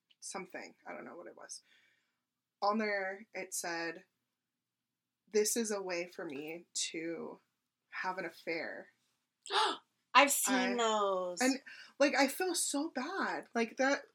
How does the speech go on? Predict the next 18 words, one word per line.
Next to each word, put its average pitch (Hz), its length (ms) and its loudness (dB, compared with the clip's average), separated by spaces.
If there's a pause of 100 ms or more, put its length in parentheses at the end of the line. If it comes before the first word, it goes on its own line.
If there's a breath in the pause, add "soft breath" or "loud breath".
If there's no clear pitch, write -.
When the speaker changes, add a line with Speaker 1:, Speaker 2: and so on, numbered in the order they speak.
(100)
Speaker 1:
like 240 240 2
Speaker 2:
I 240 80 10
have 240 240 10
one 226 140 2
on 208 140 2
here 190 140 0
like 185 200 -6
this. 185 260 -6
Speaker 1:
Yeah, 269 320 4
and 226 140 4
so, 262 120 2 (200)
and 226 100 0
I'm 226 60 2
like, 220 280 -2
and 220 140 2
I 220 40 2
was 214 120 0
just, 214 220 -4